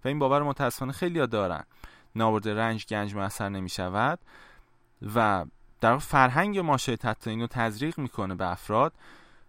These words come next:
و مثالی رو بهشون زدم، گفتم: «شما میری و پای یه کوه وای میستی، یه قاشق می‌گیری دستت، بعد می‌کنی، بعد دوباره می‌بینی که تموم نشد این کوه، بعد می‌گی: 'خب من باید صبر و تلاش کنم، همش باید تلاش کنم، همش باید تلاش کنم.'»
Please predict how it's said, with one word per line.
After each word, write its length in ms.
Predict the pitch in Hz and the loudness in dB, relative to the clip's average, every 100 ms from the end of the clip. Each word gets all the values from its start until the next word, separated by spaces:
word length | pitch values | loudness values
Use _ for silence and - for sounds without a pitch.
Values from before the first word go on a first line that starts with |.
| _ _ _ _ _ _ _ _ _ _ - | _ _ _ _ _ _ _ _ _ _ 2
و 120 | 131 | 4
مثالی 360 | 131 127 170 208 | 4 2 2 2
رو 100 | 202 | 2
بهشون 260 | 180 - 139 | 0 -2 0
زدم، 320 | 131 117 110 | 2 2 -2
گفتم: 220 | - 170 | -2 -4
«شما 340 | - 156 156 | 0 2 4
میری 460 | 170 180 202 208 202 165 | 2 0 -2 -2 -2 4
و 220 | 156 139 - - - | 4 4 0 -18 -2
پای 160 | 156 | 0
یه 80 | 165 | 2
کوه 220 | 160 160 | 0 -2
وای 280 | 131 143 170 | 4 6 6
میستی، 320 | 180 170 - | 2 -6 -4
یه 60 | 170 | 0
قاشق 300 | 151 143 160 | 2 2 -2
می‌گیری 300 | 160 156 151 | -4 -6 -2
دستت، 340 | 156 165 160 | 0 0 0
بعد 160 | 160 151 | -2 0
می‌کنی، 480 | 151 135 107 92 90 | -2 -4 -4 -6 -4
بعد 240 | 123 143 - - - - _ - - - | -2 -2 -4 -20 -20 -20 _ -20 -16 -4
دوباره 340 | 127 131 151 151 - - - | 0 0 0 -4 -12 -20 -8
می‌بینی 340 | 131 151 160 | -4 -2 -2
که 300 | 156 160 156 151 | -2 0 0 0
تموم 300 | 135 135 160 | -2 -2 -2
نشد 220 | 151 123 | -2 -4
این 100 | 113 | -6
کوه، 160 | - 95 | -6 -6
بعد 140 | 120 | -4
می‌گی: 160 | 147 160 | -4 -2
'خب 80 | |
من 220 | 170 147 165 | 2 2 2
باید 240 | 160 165 | 2 2
صبر 420 | - - 143 160 156 | -2 0 4 4 2
و 140 | 156 | -4
تلاش 500 | - 139 151 170 - | -2 0 4 4 2
کنم، 340 | 127 110 92 92 | -2 -2 -2 0
همش 320 | 113 127 - | 0 0 -2
باید 160 | 147 | -4
تلاش 440 | - 147 156 170 - | -2 2 4 2 0
کنم، 200 | 107 90 | -6 -2
همش 220 | 98 117 | -2 -2
باید 140 | 143 | -6
تلاش 400 | - 147 175 196 | 0 2 4 0
کنم.'» 200 | - 90 | -4 -10